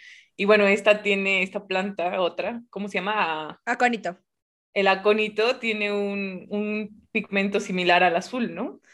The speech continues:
Speaker 2: Sí, es entre, entre azul y morado. Se dice que es azul, pero realmente, bueno, yo también daltónica, yo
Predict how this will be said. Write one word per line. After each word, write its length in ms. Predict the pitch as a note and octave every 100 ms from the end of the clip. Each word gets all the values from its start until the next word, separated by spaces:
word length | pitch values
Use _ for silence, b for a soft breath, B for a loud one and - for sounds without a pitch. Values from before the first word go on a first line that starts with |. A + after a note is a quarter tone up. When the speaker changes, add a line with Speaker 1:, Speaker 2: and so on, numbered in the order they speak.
| b
Speaker 2:
Sí, 160 | -
es 240 | D#4+ D#4 F4
entre, 360 | G#4+ G#4+ C#4+
entre 260 | D4+ D4 C#4
azul 420 | C#4 - D4+ D#4
y 60 | F4
morado. 580 | F4+ C#4 A#3+ A#3+ C#4+ F#4+
Se 140 | C#4
dice 240 | B3+ D4
que 80 | C#4+
es 80 | C#4
azul, 240 | C#4+ C#4+ C4+
pero 140 | B3
realmente, 380 | A3+ A#3 A#3+ A#3
bueno, 180 | G#3+ G#3
yo 320 | A3+ C#4 _ _ _ _ _
también 360 | - B3 B3 A#3+
daltónica, 460 | B3 A#3 A3 G#3
yo 120 | G3+